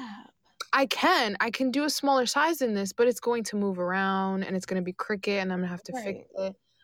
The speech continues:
Speaker 2: But if it's, if it fits perfectly, I don't have to worry about shifting and stuff like that. So.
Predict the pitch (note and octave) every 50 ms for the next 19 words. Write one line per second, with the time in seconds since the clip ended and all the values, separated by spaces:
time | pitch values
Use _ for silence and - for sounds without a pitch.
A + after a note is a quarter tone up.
0 | _ - A3+ A#3 A3+ - B3 A#3 - - - G#3+ - A3+ G3+ - - G#3+ - -
1 | - - - - - C#4 E4+ - - E4+ - - D#4 D4+ D4 - - - G#3 A#3
2 | A#3 A3 G3+ A3+ G3+ - - G3 F#3 E3+ F3 F#3 G3 G3 F#3+ F3 E3+ D3+ - -
3 | _ - - - - F#3 E3+ - - - F3 E3+ E3 E3 E3 - - D#3+ - -
4 | - D#3+ - - D3+ _ - F3+ D#3 D3 - G#3 A3 - - - - - F#3 F3+
5 | F3 E3+ E3 E3+ F3+